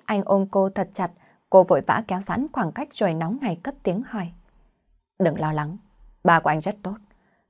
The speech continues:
mấy ngày nữa là có thể xuất viện." "Đã như vậy thì tại sao trên mặt anh lại có một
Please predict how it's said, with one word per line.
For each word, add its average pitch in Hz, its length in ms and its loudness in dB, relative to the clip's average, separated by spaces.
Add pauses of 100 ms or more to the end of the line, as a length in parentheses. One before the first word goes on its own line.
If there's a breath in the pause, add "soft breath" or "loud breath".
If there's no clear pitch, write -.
(100)
mấy 170 180 2
ngày 175 140 4
nữa 165 180 0
là 196 80 2
có 165 120 -2
thể 170 140 -6
xuất 220 240 -12
viện." 175 160 -10 (1080)
"Đã 165 120 4
như 208 140 2
vậy 170 240 0
thì 180 100 -2
tại 165 160 -2
sao 196 240 -6
trên 208 160 -2
mặt 190 140 -2
anh 196 280 -4 (240)
lại 208 200 -2
có 185 80 2
một 254 140 0